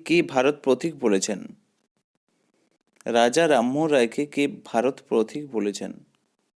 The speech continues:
সঠিক উত্তরটি হয়ে যাবে অপশন এ, রবীন্দ্রনাথ ঠাকুর রাজা রামমোহন রায়কে ভারত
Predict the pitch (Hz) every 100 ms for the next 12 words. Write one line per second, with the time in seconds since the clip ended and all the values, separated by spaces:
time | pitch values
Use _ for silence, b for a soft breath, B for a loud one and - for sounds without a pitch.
0 | _ _ _ _ _ - b b b b
1 | b - - 139 165 151 165 160 160 139
2 | 127 131 110 - 151 143 131 135 113 107
3 | 139 143 151 151 139 113 131 123 113 107
4 | 117 101 107 120 123 110 107 151 214 b
5 | b b b - 120 117 135